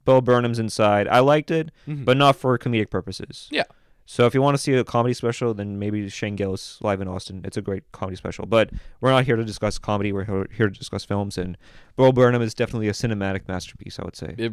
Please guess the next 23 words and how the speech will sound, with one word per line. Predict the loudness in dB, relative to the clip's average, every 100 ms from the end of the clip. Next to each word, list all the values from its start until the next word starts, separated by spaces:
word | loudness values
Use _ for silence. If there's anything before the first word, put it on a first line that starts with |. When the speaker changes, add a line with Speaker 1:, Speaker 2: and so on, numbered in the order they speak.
| -2
Speaker 1:
for | 4 6
the | 6
Speaker 2:
it's | 2
Speaker 1:
cinematography | 2 2 4 4 2 -2 -2 -2
and | -4
for | 0 2 4
Speaker 2:
Oh, | 2 0
it's | 0
Speaker 1:
the | 0
Speaker 2:
great. | 4 4 2
Speaker 1:
visuals. | -2 -6 -14 _ -12 4
Every | 6 8 6
shot, | 4 4 4
and | 4
I | 0
said | 0 0
this | -2
in | -2
my | -4
weekly | -2 -4
pick, | -2 -2 0
looks | -2 0 2
like | 0 0